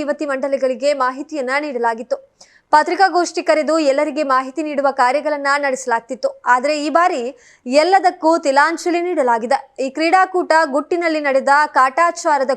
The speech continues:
ಕೂಟವಾಗಿ ಬದಲಾಗಿದೆ. ಯುವಜನ ಸೇವಾ ಇಲಾಖೆಯ ನೇತೃತ್ವದಲ್ಲಿ ಆಯೋಜನೆ ಮಾಡಲಾದಂತಹ ಈ ದಸರಾ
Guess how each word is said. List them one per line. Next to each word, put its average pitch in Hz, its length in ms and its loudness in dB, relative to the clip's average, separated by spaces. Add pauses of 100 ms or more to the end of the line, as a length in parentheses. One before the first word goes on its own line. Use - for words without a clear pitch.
ಕೂಟವಾಗಿ 311 460 -2
ಬದಲಾಗಿದೆ. 247 540 0 (680)
ಯುವಜನ 403 360 2
ಸೇವಾ 359 420 2
ಇಲಾಖೆಯ 330 400 0
ನೇತೃತ್ವದಲ್ಲಿ 294 760 -2 (140)
ಆಯೋಜನೆ 311 400 -4
ಮಾಡಲಾದಂತಹ 269 580 -2 (120)
ಈ 247 120 -6
ದಸರಾ 339 320 0